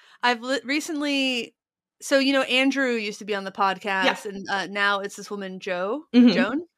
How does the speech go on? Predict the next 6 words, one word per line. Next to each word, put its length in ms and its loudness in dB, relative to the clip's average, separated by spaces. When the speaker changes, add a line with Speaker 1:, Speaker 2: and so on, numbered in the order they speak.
Speaker 1:
and, 300 0
uh, 180 6
yeah, 380 -6
she 160 -12
cusses 320 -2
more. 380 -6